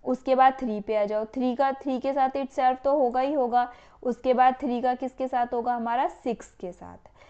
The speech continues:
अब उसके बाद फ़ाइव का फ़ाइव के साथ रहे, फ़ाइव किसी और को तो डिविजिबल करेगा ही नहीं, तो बस फ़ाइव का फ़ाइव के साथ और सिक्स का सिक्स के साथ। तो ये क्या बन गया, मेरा एक रिलेशन बन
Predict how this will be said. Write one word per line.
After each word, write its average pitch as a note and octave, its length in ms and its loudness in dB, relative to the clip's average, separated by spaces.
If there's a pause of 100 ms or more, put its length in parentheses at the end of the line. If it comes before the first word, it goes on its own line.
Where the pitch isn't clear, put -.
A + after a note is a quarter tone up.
(260)
अब A3 160 2
उसके B3 280 0
बाद B3+ 260 4 (140)
फ़ाइव B3 260 4 (120)
का C4 120 6
फ़ाइव B3+ 420 2
के C#4 120 0
साथ C4 260 2
रहे, C4+ 140 0
फ़ाइव A#3 400 0
किसी B3 220 -6
और A3+ 100 2
को A#3 140 -2
तो A#3 120 0
डिविजिबल A#3+ 540 -2
करेगा C4+ 340 2
ही C#4 140 0
नहीं, B3 160 -4
तो A3+ 100 -6
बस B3+ 280 -2
फ़ाइव G#3+ 280 -2
का A#3 100 0
फ़ाइव G#3 360 -6
के A#3+ 100 -2
साथ C4+ 220 2 (540)
और A3 100 4
सिक्स A3 340 -6
का C#4 160 2
सिक्स A3+ 320 -6
के F#3+ 120 -6
साथ। G3 120 -4
तो A#3 140 -4
ये A#3+ 120 0
क्या A#3 220 0
बन A3+ 220 -2
गया, A#3 140 -2
मेरा A#3 260 0
एक D#4 200 0 (160)
रिलेशन G3 640 -2
बन - 180 -16